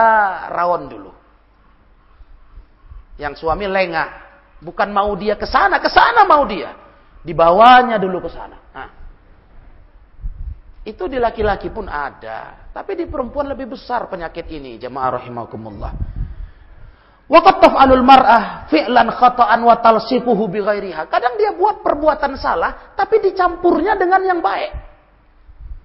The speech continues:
Udah jelas keliru. Tapi jangan supaya nampak itu keliru, dipolesnya dengan perbuatan baik lain yang digabungkan satu olehnya.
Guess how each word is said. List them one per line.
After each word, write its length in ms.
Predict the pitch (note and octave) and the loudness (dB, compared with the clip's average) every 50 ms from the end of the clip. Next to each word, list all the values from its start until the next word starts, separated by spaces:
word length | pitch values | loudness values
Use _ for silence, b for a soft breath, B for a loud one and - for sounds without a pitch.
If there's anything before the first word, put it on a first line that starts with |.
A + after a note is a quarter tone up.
| - _ _ _ - | -20 _ _ _ -2
Udah 120 | - C5 B4 | 0 2 4
jelas 240 | - B4 A#4+ - - - - | 4 4 4 2 0 0 2
keliru. 400 | F4 E4+ E4 D#4+ D#4 D4+ - - - - - - - _ _ _ _ _ _ _ - | 2 4 4 2 0 -2 -6 -8 -14 -20 -20 -20 -20 _ _ _ _ _ _ _ -8
Tapi 160 | A3+ C4+ D#4 | -6 -6 -2
jangan 240 | C#4+ D#4 D#4 D4+ D4 - | 0 0 0 0 -4 -6
supaya 240 | D4+ D4 D4 D4 D4 | -6 -2 0 0 0
nampak 480 | D4 D4 F4+ F#4 F4+ - - - - - - | 2 2 0 0 0 0 0 0 0 -2 -6
itu 80 | D#4 D4+ | -6 -6
keliru, 640 | D4+ D4+ D4 D#4 E4+ G4+ A4+ A#4 - - - - - | -4 -4 -2 -2 -2 -4 -4 -6 -10 -18 -20 -20 -16
dipolesnya 800 | E3 G#3+ G#3+ - - A3 A#3 A#3+ C#4+ F4 G#4 - - - E4 E4 | -14 -14 -12 -8 -4 -4 -2 0 2 0 0 -2 -2 -2 0 0
dengan 400 | C#4 C#4+ C4+ C4 B3 A#3+ - - | 0 0 0 -2 0 0 0 0
perbuatan 560 | A#3+ A#3 G3+ G#3 A#3 A3+ A3+ - G#3+ G#3+ G3 | 0 0 0 2 2 2 2 2 0 0 0
baik 240 | G#3 G#3 G#3+ - G#3 | 0 0 0 0 -2
lain 240 | G#3 G#3 G#3+ G#3 | -2 -2 -2 -2
yang 160 | G#3 G3+ G3 G3 | -4 -6 -8 -8
digabungkan 640 | F#3 E3 D3 F#3+ F#3 D3+ F#3+ F#3 - F#3+ F3+ E3+ | -8 -6 -4 -4 -4 -4 -8 -8 -8 -8 -8 -6
satu 320 | - B3 C4 - - F#3+ F3+ | -4 -4 -4 -4 -6 -8 -8
olehnya. 480 | E3+ E3+ D#3 C#3+ C3 - - A2 A2 | -6 -6 -8 -8 -10 -14 -18 -20 -20